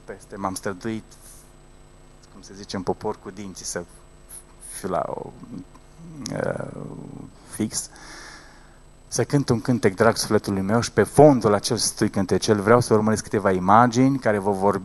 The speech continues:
vorbesc mai mult decât m-aș strădui eu, vorbesc de la sine. Este un periplu din viața mea, de la spital la, bă,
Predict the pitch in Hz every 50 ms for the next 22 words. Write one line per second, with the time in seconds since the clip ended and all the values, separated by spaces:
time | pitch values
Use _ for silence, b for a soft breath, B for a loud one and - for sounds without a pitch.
0 | 120 - 123 117 107 113 - - - - 117 107 98 101 110 98 92 - 113 107
1 | - - 104 98 101 101 104 117 120 113 98 104 90 - - 98 95 90 - -
2 | - 95 92 90 92 95 92 95 101 98 90 87 87 90 90 95 92 87 92 85
3 | 87 98 92 82 90 85 85 82 - - 92 87 85 82 82 B B B B B
4 | B B B - 117 - 131 113 - - 104 101 117 123 127 - 120 113 113 110
5 | 104 95 90 92 92 85 101 110 107 98 - - 92 90 90 90 92 87 80 82
6 | 82 98 110 107 104 95 92 - - - - - 117 113 117 113 110 104 101 95
7 | 90 82 92 101 101 98 95 90 85 85 87 - 107 104 104 -